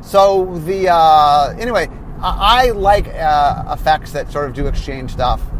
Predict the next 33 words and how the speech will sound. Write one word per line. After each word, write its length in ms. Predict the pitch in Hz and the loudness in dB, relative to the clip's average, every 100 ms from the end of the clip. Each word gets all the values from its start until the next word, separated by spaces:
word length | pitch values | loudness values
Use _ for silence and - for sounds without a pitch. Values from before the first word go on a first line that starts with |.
| - - - | -6 -8 -8
Um, 880 | 120 113 107 101 - - - - - | -6 -4 -6 -10 -16 -16 -16 -16 -6
later 340 | 147 175 170 | -2 0 2
on 160 | 160 160 | 2 0
in 40 | |
the 40 | 151 | 0
block, 240 | 147 143 | 0 0
we'll 120 | 135 | -4
get 80 | 127 | -10
to 60 | 127 | -4
donate, 540 | 143 139 131 113 131 | -2 -2 -4 -8 -8
which 200 | 131 123 | -8 -10
is, 80 | 117 | -8
with, 240 | 127 113 | -8 -10
with, 200 | 117 - | -10 -12
I, 100 | - - - - | -12 -12 -10 -6
like, 140 | 151 156 - | -6 -6 -4
I 260 | 185 233 | 2 2
built 220 | 175 214 | 0 -4
a 60 | 170 | -2
deck 180 | 175 160 | -2 -2
early 220 | 151 143 | -4 -2
on. 180 | 120 123 | -2 -2
I, 40 | |
I 100 | 135 | -2
was 100 | 139 | -2
a 40 | 135 | -4
Johnny 280 | 127 135 | -4 -4
deck 220 | 120 120 117 | -6 -6 -4
builder, 240 | 110 117 | -6 -4
and 100 | 131 | -2
I, 280 | 143 139 156 | -2 0 0
I 20 | |
love, 580 | 151 156 170 170 147 | 2 4 4 2 -4